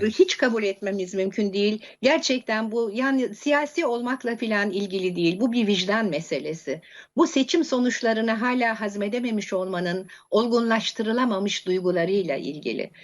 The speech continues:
Speaker 2: Ee, siyaseti biraz bırakalım ne olur.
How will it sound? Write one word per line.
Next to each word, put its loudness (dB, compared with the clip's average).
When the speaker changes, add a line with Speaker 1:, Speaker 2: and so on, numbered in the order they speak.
Speaker 2:
Ee, 4
siyaseti 0
biraz 0
bırakalım -2
ne 0
olur. 0